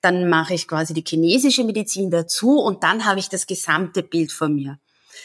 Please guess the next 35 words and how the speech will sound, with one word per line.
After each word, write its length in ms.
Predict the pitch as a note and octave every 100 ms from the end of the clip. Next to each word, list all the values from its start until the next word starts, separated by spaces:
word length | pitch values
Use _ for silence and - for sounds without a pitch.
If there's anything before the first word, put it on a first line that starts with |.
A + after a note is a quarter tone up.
| - _
Und 200 | G3 F3+
dann 300 | D#3 E4+ E4
war 140 | A#3
es 80 | A3+
nach 200 | G#3+ F#3
einigen 400 | - F#3+ G#3+ F#3+
Jahren 280 | E3+ D#3+ B3+
in 80 | A#3
der 100 | G3+
Praxis 580 | - E3+ F3+ - G#3+
so, 200 | - F3
dass 180 | G#3+ A3
ich 140 | G3 -
draufgekommen 540 | E3 D#3+ G#3 G#3 G3+
bin, 300 | G3+ G3+ - _ _ _ _ _ _ -
da 160 | G3
komme 380 | F#3+ - F#3 G3
ich 60 | G#3+
nicht 260 | A#3+ A3+
weiter. 460 | D#3 C#3+ C#3+ C#3+ C#3
Ich 140 | D#3+
verstehe 560 | - E3 - - E3 F#3+
nicht, 320 | C#4+ D#4+ -
warum 420 | F3+ F3 G#3+ C#4+
geht 380 | C#4+ F3 F#3+ -
der 80 | G3+
Belag 560 | F#3 E3+ D#3 D#3 B3 -
von 160 | G#3+
der 100 | G3
Zunge 360 | - B3 B3 G3
von 140 | F#3
diesen 280 | E3 E3 E3
Patienten 560 | D#3+ - D#3 C#3+ - C#3+
nicht 260 | C3+ -
weg, 240 | A#2+ A2+